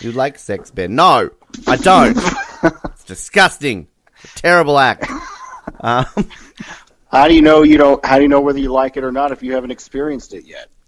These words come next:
Speaker 1: y-, you're absolutely right, Darvell. I don't know, 'cause I'm a
Speaker 2: Buzzkill.
Speaker 1: <laughs>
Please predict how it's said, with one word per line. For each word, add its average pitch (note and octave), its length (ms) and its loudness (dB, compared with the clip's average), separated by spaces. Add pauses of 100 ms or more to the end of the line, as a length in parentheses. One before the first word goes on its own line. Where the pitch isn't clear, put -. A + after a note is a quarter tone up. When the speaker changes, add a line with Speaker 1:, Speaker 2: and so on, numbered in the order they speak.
Speaker 1:
y-, D3+ 200 -20
you're D#3 200 -2
absolutely F#3+ 600 0
right, E3 340 2
Darvell. B2+ 520 0
I C#3+ 120 2
don't C#3 380 2
know, F#2+ 320 -8
'cause G2 180 -12
I'm G2+ 200 -6
a F#2+ 60 -8
Speaker 2:
Buzzkill. B2+ 760 -4
Speaker 1:
<laughs> - 40 -16